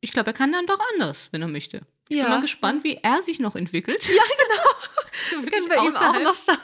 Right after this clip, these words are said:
Speaker 1: Ja.
Speaker 2: Ja.
Speaker 1: Ja, genau. Also nee, zwischen denen ist wohl alles gut. Er war ja auch im Publikum dann gleich wieder, nachdem sie
Speaker 2: Mhm.
Speaker 1: dieses Date hatten. Sie haben sich ja wohl auch geküsst. Das hab ich verpasst.
Speaker 2: Das hab ich auch nicht gesehen, ja.
Speaker 1: Das ganze Internet weiß es. Wir haben's wieder nicht gesehen.
Speaker 2: Ja, und das,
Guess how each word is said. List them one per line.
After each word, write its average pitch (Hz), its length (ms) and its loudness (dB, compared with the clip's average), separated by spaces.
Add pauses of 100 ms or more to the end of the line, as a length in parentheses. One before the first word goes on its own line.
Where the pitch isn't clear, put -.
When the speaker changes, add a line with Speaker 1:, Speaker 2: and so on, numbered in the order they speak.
(140)
Speaker 1:
Ja. 277 140 -4 (180)
Speaker 2:
Ja. 415 100 4 (1000)
Speaker 1:
Ja, 196 220 -4 (240)
genau. 202 280 -2
Also 196 180 0
nee, 208 140 0
zwischen 208 280 -6
denen 190 200 -2
ist 202 160 -8
wohl 190 160 -2
alles 180 260 -4
gut. 226 220 -4 (480)
Er 185 160 -6
war 190 120 2
ja 214 160 0
auch 202 140 -4
im 208 180 -4
Publikum 240 380 -6
dann 226 120 -4
gleich 220 200 -6
wieder, 226 240 -6
nachdem 220 540 -4
sie 240 80 -2
Speaker 2:
Mhm. 262 40 0
Speaker 1:
dieses 254 280 -4
Date 202 240 -4
hatten. 202 240 -6
Sie 196 100 -4
haben 220 140 0
sich 214 100 -4
ja 214 80 -2
wohl 202 100 -2
auch 196 100 -4
geküsst. - 440 -6 (320)
Das - 140 -6
hab 214 100 -4
ich - 140 -8
verpasst. 302 460 -8
Speaker 2:
Das 240 120 -8
hab 254 120 -4
ich - 160 -12
auch 220 100 -6
nicht 233 200 -6
gesehen, 214 320 -10
ja. 208 40 -10
Speaker 1:
Das 208 120 -8
ganze 208 220 -2
Internet 208 320 -2
weiß 202 220 -4
es. 269 280 -8 (200)
Wir 214 400 -8
haben's 202 260 -12
wieder 190 200 -8
nicht 208 180 -12
gesehen. 202 260 -8 (480)
Speaker 2:
Ja, 214 260 -2
und 220 80 -6
das, 208 200 -6